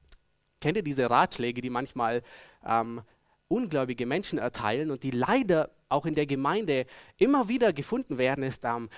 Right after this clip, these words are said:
da sagt jemand anders, ähm, man weiß nicht so recht, was man tun soll und jemand sagt dir, „Ach, höre doch auf dein Herz.“ Ja. Höre auf, was dir dein Herz sagt. Und wisst ihr, was das ist? Das ist pures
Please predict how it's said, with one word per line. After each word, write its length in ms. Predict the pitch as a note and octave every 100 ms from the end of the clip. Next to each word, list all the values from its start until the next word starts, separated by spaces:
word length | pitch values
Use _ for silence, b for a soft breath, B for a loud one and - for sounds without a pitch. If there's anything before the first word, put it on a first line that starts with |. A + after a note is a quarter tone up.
| B A#2+
da 60 |
sagt 200 | D#3+ -
jemand 240 | D#3 D#3 -
anders, 460 | C#3+ C#3 C3 -
ähm, 160 | B2 A#2+
man 180 | B2+ B2+
weiß 240 | F#3 F#3
nicht 140 | G#3
so 80 | F3
recht, 240 | D#3+ E3+ D3+
was 180 | D3
man 160 | D3+ B2+
tun 300 | - C4 C#4
soll 420 | F#3 F#3 A#3+ D4+ B B B B
und 220 | - D#3+
jemand 280 | D3 F3 D#3
sagt 220 | C#3+ C#3
dir, 160 | C3 A#2
„Ach, 220 | - -
höre 260 | D3+ E3 D#3
doch 220 | B2 B2
auf 120 | A2
dein 200 | - G#2+
Herz.“ 640 | A2+ A#2 G#2+ G2 - - - _ _ _ _ _ _ _ _ _ _ _ _ A2+ _
Ja. 240 | - A#2 G#2+ _ _ _ _ _ _ _ _ _
Höre 300 | - A#3 A#3+
auf, 160 | C#3 -
was 160 | A#2+ -
dir 140 | A#2+
dein 180 | A2+ G#2+
Herz 380 | A2+ A2+ - -
sagt. 340 | G#2 G#2+ - B B B B -
Und 120 | C3+
wisst 160 | C3
ihr, 120 | D3 C3
was 160 | C#3+
das 160 | B2 A2+
ist? 260 | D3 -
Das 80 | A2
ist 180 | B2+ -
pures 540 | - D3 D#3 B2+ G#2+